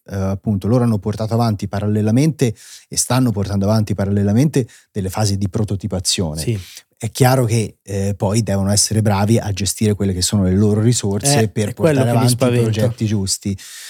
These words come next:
Speaker 1: Potrebbe anche succedere che magari, eh, questi titoli, soprattutto quelli multiplayer,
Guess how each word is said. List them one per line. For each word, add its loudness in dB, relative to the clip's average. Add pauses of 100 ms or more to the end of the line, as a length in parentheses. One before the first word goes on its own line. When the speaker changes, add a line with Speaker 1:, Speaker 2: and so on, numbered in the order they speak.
(540)
Speaker 1:
Potrebbe 2
anche 0
succedere 2
che -4
magari, 0 (100)
eh, 0
questi 0
titoli, 2
soprattutto -4
quelli 2
multiplayer, -2